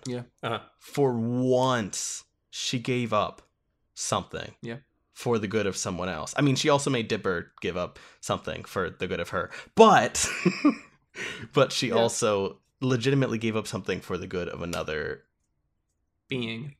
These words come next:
Speaker 3: subhuman
Speaker 2: And that,
Speaker 3: being.
Speaker 2: that occurred in the last episode as well with the rooms. She had a point where she willingly, uh,
Speaker 1: Gave
Speaker 2: gave
Speaker 1: up.
Speaker 2: up. After they had done a lot
Speaker 3: Mm.
Speaker 2: of fighting.
Speaker 1: Yeah.
Speaker 2: She said,
Speaker 1: It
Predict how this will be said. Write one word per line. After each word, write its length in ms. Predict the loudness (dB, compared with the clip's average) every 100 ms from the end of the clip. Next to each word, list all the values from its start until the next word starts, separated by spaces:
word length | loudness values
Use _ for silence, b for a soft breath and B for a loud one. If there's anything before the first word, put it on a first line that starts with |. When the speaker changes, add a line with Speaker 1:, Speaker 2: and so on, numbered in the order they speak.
| -8
Speaker 3:
subhuman 460 | -2 -2 2 2 2
Speaker 2:
And 80 |
that, 80 | 2
Speaker 3:
being. 140 | 0 0
Speaker 2:
that 180 | 0
occurred 360 | -2 0 0 2
in 100 | 0
the 80 | -2
last 300 | -2 -4 -8
episode 400 | -8 -6 -4 -4
as 120 | -4
well 260 | -4 -2 -4
with 220 | -6 -6
the 120 | -8
rooms. 560 | -4 -6 -6 -12 -18 -20 _ _ _ _ _ _ _ _ _ _
She 180 | -6
had 140 | -2 -4
a 40 |
point 240 | -2 -4 -4
where 140 | -6
she 140 | -6
willingly, 640 | -8 -6 -6 -6 -8 -10 -14 _ _ _ _ _ _
uh, 60 | -2
Speaker 1:
Gave 140 | 0 0
Speaker 2:
gave 80 |
Speaker 1:
up. 120 | -2 -2
Speaker 2:
up. 180 | -4 -4
After 300 | -4 -2 0
they 140 | 2
had 100 | 0
done 160 | -2 -4
a 40 | -2
lot 120 | 2
Speaker 3:
Mm. 200 | 6 6
Speaker 2:
of 40 | 6
fighting. 460 | 2 0 -4 -8 _ _ -10
Speaker 1:
Yeah. 220 | -8 -6
Speaker 2:
She 240 | -6 -8 -6
said, 320 | -4 -2
Speaker 1:
It 60 | 0